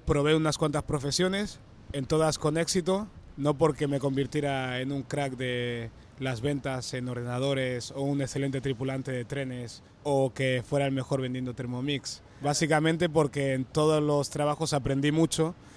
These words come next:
y para una persona que se ha dedicado al fútbol durante tanto tiempo, meterse en el mundo real y verse como uno más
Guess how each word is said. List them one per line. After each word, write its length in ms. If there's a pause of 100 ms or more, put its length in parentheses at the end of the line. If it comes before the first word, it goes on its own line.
(280)
y 100
para 200
una 220
persona 360
que 120
se 100
ha 40
dedicado 540
al 380
fútbol 460
durante 400
tanto 340
tiempo, 460 (320)
meterse 340
en 60
el 80
mundo 280
real 420 (260)
y 140
verse 400
como 320
uno 200
más 320